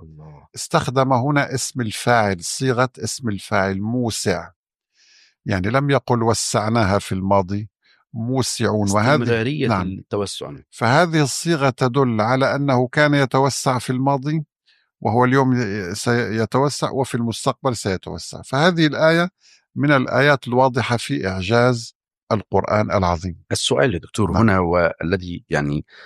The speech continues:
Speaker 1: آه، يثيرني <laughs> أو لعله
Speaker 2: نعم،
Speaker 1: يثير
Speaker 2: نعم.
Speaker 1: المستمعين، لماذا لم يبحث عالم مسلم على مدار تاريخ ال-،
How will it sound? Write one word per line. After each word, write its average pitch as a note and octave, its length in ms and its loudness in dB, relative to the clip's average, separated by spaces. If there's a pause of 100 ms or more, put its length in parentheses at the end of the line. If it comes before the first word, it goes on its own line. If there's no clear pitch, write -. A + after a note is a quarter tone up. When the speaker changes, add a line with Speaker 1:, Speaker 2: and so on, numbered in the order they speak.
(300)
Speaker 1:
آه، C2+ 260 -8 (320)
يثيرني F2 760 0
<laughs> - 360 -8
أو A#2 120 2
لعله G#2+ 320 4
Speaker 2:
نعم، G2 80 4
Speaker 1:
يثير G#2+ 240 4
Speaker 2:
نعم. F2+ 100 2
Speaker 1:
المستمعين، D#2+ 520 -2 (320)
لماذا D3 380 4
لم F2+ 180 -2
يبحث G2 400 -2
عالم E2+ 520 0
مسلم D#2 420 -4 (480)
على F2 200 2
مدار E2+ 360 0
تاريخ F2+ 480 0
ال-، D2+ 200 -2